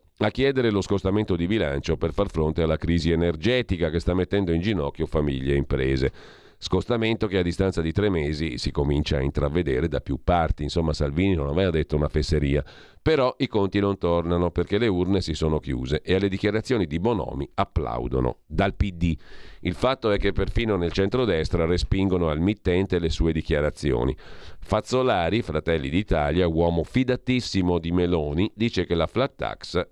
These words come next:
è prevista. Insomma, davvero strano.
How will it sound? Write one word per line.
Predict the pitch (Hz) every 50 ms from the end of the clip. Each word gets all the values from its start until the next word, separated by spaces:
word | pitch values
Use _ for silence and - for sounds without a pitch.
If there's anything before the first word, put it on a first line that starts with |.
| _
è | - 92 104 101
prevista. | - 120 113 113 101 - 50 - - 95 107
Insomma, | 120 - 95 80 76 71 69 - - - - - _ _ -
davvero | - 104 104 78 58 58 62 78 113
strano. | - - 71 64 60 53 57 58 57